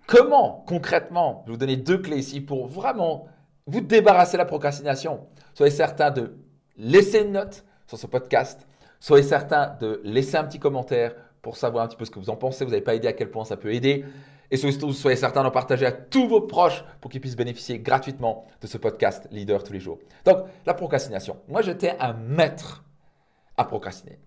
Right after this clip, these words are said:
Un maître procrastinateur. J'étais, j'avais, je me rappelle toujours la première fois quand j'ai démarré mon premier business, je devais appeler pour les potentiels partenariats.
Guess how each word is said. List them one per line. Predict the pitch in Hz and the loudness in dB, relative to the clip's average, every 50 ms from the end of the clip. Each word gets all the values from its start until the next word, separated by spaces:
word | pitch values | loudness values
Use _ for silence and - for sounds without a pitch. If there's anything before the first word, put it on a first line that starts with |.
| - | 0
Un | - 240 247 240 240 | 4 4 4 6 6
maître | 302 240 - - 190 | 4 4 4 4 -2
procrastinateur. | - - 156 - 143 131 - 135 113 101 - 107 113 | -2 -4 -4 -4 -4 -4 -4 -8 -10 -8 -8 -8 -10
J'étais, | - - 123 135 | -10 -14 -10 -4
j'avais, | 127 147 147 135 139 | 0 2 2 2 0
je | - | -4
me | - - - - | -14 -14 -8 -6
rappelle | 139 135 143 139 139 | 0 2 2 2 2
toujours | 147 139 131 143 | 0 -2 0 0
la | 139 - | 0 2
première | 139 123 120 | 0 -2 0
fois | - 135 120 | 0 0 0
quand | - 120 | 0 -2
j'ai | 113 113 | -6 -6
démarré | 117 120 117 110 | -6 -6 -4 -4
mon | 107 | -4
premier | 107 - 131 131 131 | -2 -2 -2 -2 -2
business, | 123 123 120 123 120 120 120 - - - | -6 -8 -8 -8 -8 -8 -10 -12 -16 -14
je | - | -8
devais | - 120 110 117 | -4 0 2 2
appeler | 120 117 - 120 120 123 - - - _ _ _ _ _ _ _ _ _ _ _ - - | 0 0 0 -2 -2 -4 -4 -10 -20 _ _ _ _ _ _ _ _ _ _ _ -10 -2
pour | - 117 | 0 0
les | 110 | 0
potentiels | - 127 127 131 123 123 139 120 113 | 0 0 -2 0 0 0 -2 -2 -2
partenariats. | 123 117 - - 127 120 117 113 110 107 101 101 | -2 -4 -2 -2 0 0 2 4 4 4 2 2